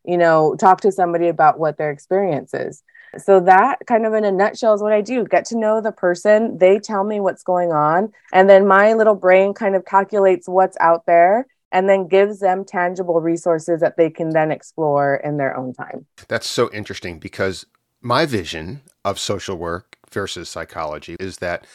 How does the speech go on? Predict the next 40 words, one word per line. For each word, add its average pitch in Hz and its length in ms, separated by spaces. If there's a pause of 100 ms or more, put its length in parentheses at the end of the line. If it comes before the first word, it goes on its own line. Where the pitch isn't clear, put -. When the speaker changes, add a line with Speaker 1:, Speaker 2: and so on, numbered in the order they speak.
(360)
Speaker 2:
psychologists 113 720
help 101 240
you 104 80
deal 95 240
with 95 160
issues 87 500 (320)
and 90 160
social 107 400
workers 95 420
refer 98 320
you 92 220
out 87 220
to - 100
solutions. - 800 (680)
But 117 240
it's 127 240
not 139 260
like 120 240
that, 80 320 (320)
is 110 140
it? - 140 (260)
Speaker 1:
Yeah, 339 400
but 262 180
it, 285 300
that 302 240
is 311 240
kind 349 200
of 359 120
a 311 80
nice 220 520
breakdown. 226 920
And 202 260
I 190 120
think 196 460
the 180 320 (140)
big 208 300 (240)
caveat 185 480
to 196 100
that 170 240
is 165 340